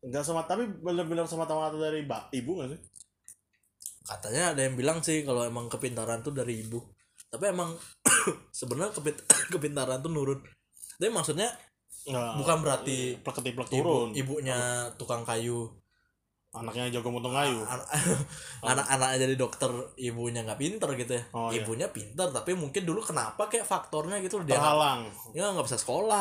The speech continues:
Speaker 2: apa gitu.
Speaker 1: Terhalang ekonomi.
Speaker 2: Tapi pintar
Speaker 1: Iya.
Speaker 2: sebenarnya, kayak gitu loh.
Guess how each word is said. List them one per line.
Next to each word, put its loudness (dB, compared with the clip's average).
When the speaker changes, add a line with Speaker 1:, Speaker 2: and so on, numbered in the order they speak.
Speaker 2:
apa 0
gitu. -2
Speaker 1:
Terhalang 0
ekonomi. -6
Speaker 2:
Tapi -2
pintar 4
Speaker 1:
Iya. 2
Speaker 2:
sebenarnya, 0
kayak -8
gitu -4
loh. -6